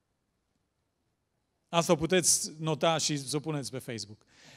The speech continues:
Doar citind, cum am zis? <laughs> Doar citind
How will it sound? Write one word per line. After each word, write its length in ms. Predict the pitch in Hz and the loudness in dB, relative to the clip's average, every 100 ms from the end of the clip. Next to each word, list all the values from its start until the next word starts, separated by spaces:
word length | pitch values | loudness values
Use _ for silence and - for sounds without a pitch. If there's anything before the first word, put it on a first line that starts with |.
| - - | -20 -4
Doar 300 | 143 220 269 | 6 8 8
citind, 760 | 233 - 220 269 220 185 180 175 - _ _ _ _ _ _ _ _ _ _ _ _ - | 8 6 6 4 4 4 2 -4 -18 _ _ _ _ _ _ _ _ _ _ _ _ -10
cum 140 | 165 | -4
am 120 | 180 | -2
zis? 200 | 180 139 - | -2 2 6
<laughs> 40 | - 220 - - - - 262 - - _ _ _ _ _ _ _ _ _ _ _ _ _ _ - 180 - - - _ | 8 6 -2 -16 -16 -12 -12 -10 -12 _ _ _ _ _ _ _ _ _ _ _ _ _ _ -20 -18 -18 -20 -20 _
Doar 340 | 135 185 277 | -2 2 2
citind 680 | 247 330 311 277 190 156 151 | 6 6 8 6 4 2 -4